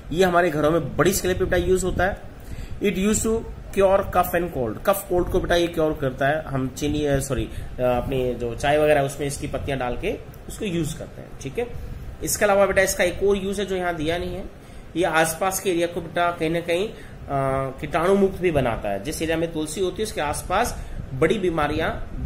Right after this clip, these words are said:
घर नहीं बना पाती है, ठीक है, इसका है reason। Next है कचनार, ये भी का-, काफी अच्छा है बेटा पौधा, और इसकी feature थोड़ी अलग है। It used to cure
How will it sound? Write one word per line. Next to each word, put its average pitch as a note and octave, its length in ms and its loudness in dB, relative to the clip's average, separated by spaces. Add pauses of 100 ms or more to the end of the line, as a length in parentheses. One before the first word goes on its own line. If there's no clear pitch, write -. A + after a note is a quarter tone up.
घर C#3 140 2
नहीं B2+ 240 0
बना G2+ 200 -2
पाती - 340 -4
है, - 320 -10
ठीक - 160 -8
है, C4+ 140 0 (340)
इसका - 580 -4 (160)
है D3+ 140 0
reason। C#3+ 200 -2 (500)
Next F3 260 4
है G#3+ 220 0
कचनार, C3 680 -4
ये C3+ 80 0
भी F#3 140 -4
का-, F3+ 300 -4
काफी D3 280 -2
अच्छा F#3 240 -4
है F3 80 -2
बेटा E3+ 160 -4
पौधा, E3 400 -4 (360)
और C#3+ 200 0
इसकी A#3+ 260 -2
feature A3 260 -4
थोड़ी G3 220 -2
अलग F#3+ 260 4
है। - 400 -4
It E3 100 -4
used G3+ 220 -2
to - 140 -6
cure G#3+ 200 2